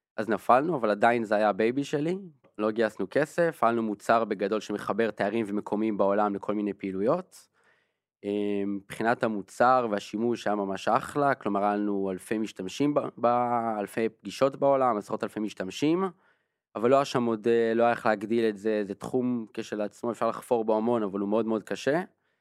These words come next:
אה, ובעצם אני חושב שכשראינו שהבעיה היא לא מספיק כואבת, אז החלטנו לסגור את זה.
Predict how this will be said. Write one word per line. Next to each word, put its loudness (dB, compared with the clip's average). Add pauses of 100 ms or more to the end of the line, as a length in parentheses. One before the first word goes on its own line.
(440)
אה, -2
ובעצם 0
אני 0
חושב -4
שכשראינו -2
שהבעיה 0
היא 2
לא 2
מספיק -4
כואבת, 0
אז -4
החלטנו -2
לסגור 0
את -4
זה. -4